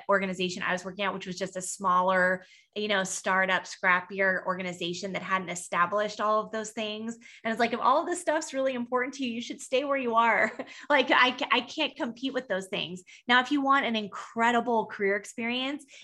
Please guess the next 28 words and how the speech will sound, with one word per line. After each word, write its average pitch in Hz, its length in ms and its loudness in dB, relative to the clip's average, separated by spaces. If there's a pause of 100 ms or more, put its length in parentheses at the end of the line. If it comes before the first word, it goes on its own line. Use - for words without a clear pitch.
if 220 160 -6
you 240 120 0
wanna 233 220 2
grow 196 320 0
more 233 180 0
than 202 120 -4
you 185 180 -8
ever 214 240 0
have 196 320 -2
before, 220 580 0 (220)
if 214 140 -8
you 220 80 -4
wanna 233 200 0
be 226 100 -4
on 220 120 0
this 202 140 -6
awesome 202 400 -2
mission, 277 400 -4
if 262 100 -6
that's 247 220 2
important 226 480 -6
to 311 100 -8
you, 359 180 -2 (220)
then 311 100 -2
let's 359 200 2
have 320 140 -2
a - 40 -10
conversation. 262 920 -6